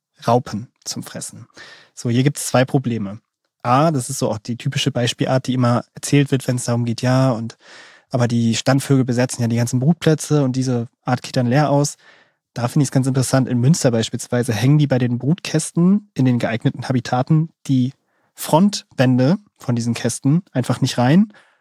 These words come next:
Und dann erst, wenn die meisten Meisen schon angefangen haben zu brüten, hängen sie die rein, bevor unser Vogel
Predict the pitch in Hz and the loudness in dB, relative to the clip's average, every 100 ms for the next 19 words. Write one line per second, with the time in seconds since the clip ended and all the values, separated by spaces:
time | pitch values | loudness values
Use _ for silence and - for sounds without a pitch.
0 | _ _ _ _ _ _ 131 123 143 170 | _ _ _ _ _ _ -6 2 2 4
1 | 139 156 - - - _ 135 123 120 120 | 2 2 0 -10 -18 _ -4 -2 0 0
2 | 123 143 - 139 151 147 - 113 135 127 | 2 0 2 4 4 2 -2 -4 -4 -2
3 | 127 123 117 120 131 147 113 131 139 135 | -2 -2 -4 -2 -2 -2 -4 0 0 0
4 | 135 131 135 180 190 131 - 139 135 - | -4 0 4 4 2 -2 -2 0 0 -2
5 | _ _ 143 143 135 - 135 135 | _ _ 2 2 2 0 0 2